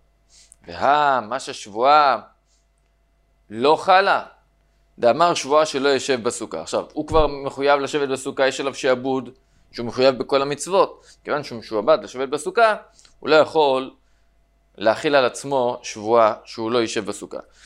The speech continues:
בכל אופן, הנקודה של התירוץ, ההבדל בין נדר לבין שבועה, הוא פשוט,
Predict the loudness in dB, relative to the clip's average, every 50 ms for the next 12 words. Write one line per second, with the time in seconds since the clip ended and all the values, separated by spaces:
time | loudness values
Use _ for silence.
0 | _ _ -2 0 0 0 -2 -4 -4 -4 -4 -4 0 4 6 6 6 4 2 0
1 | -8 _ _ _ _ _ _ _ _ _ _ _ _ _ _ _ _ _ -12 -10
2 | -8 -6 -8 -8 -8 -2 2 2 4 4 2 0 -2 -2 0 2 2 2 2 0
3 | -4 -10 -16 -18 -18 -20 _ _ 0 2 2 2 2 2 2 2 4 2 2 2
4 | 2 0 2 2 2 4 2 2 0 0 -2 2 4 4 4 4 0 -4 -6 -6
5 | -6 -8 -8